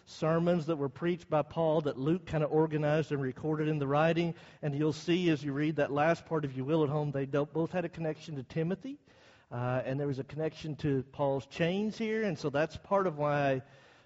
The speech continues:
I, I draw that conclusion. Don't wanna be dogmatic with it, but I just wanted you to know some of the reasons. Okay. Yes.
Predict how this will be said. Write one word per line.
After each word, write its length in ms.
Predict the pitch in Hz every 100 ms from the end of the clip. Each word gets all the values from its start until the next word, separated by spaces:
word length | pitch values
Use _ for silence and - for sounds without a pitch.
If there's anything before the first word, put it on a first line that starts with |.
| -
I, 80 | 135
I 20 |
draw 300 | 131 147 139
that 220 | 131 117
conclusion. 600 | 127 123 139 123 95 98 151
Don't 120 | 185
wanna 120 | 208
be 100 | 180
dogmatic 580 | 165 156 143 139 131 -
with 160 | 113
it, 140 | 123 127
but 80 | 123
I 40 |
just 180 | 139 127
wanted 220 | 143 135
you 100 | 127
to 80 | 123
know 240 | 127 123 - - - _
some 220 | - 143
of 60 | 123
the 80 | 113
reasons. 420 | 113 85 92 - -
Okay. 260 | 165 131 95 - _ - _ _ _ _ -
Yes. 280 | 147 117 -